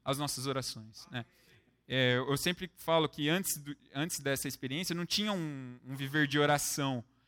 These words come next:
é, profundo com o Senhor. Até hoje eu tenho dificuldade, mas as experiências que eu tive ali, irmãos, foram de muito grande ajuda, né? De realmente ver as situações,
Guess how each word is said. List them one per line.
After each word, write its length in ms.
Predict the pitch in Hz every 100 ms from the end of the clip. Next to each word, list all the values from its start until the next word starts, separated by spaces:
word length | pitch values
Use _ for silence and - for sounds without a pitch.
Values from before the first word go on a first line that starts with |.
| _ _
é, 300 | - 131 123
profundo 500 | 120 165 156 - 135
com 100 | 123
o 40 | 127
Senhor. 340 | - 127 120
Até 300 | - 143 214
hoje 340 | 247 202 240 214
eu 60 |
tenho 200 | - 151 131
dificuldade, 720 | - 139 131 117 110 107 - _ _ _ _
mas 240 | - 156
as 100 | 160
experiências 440 | 165 - 180 196 -
que 80 | 180
eu 40 |
tive 280 | - 151 143
ali, 340 | 123 147 220
irmãos, 360 | 190 147 127 -
foram 220 | 156 151
de 120 | 151
muito 440 | 151 156 185 214 185
grande 280 | 170 165
ajuda, 500 | 143 120 120 113 107 - _ _ -
né? 180 | 135
De 540 | 147 139 143 135 131 123
realmente 380 | 135 143 147 143
ver 640 | 123 127 156 185 175 160 - _ _
as 120 | 131
situações, 1200 | - 151 156 143 - - 147 180 196 190 - -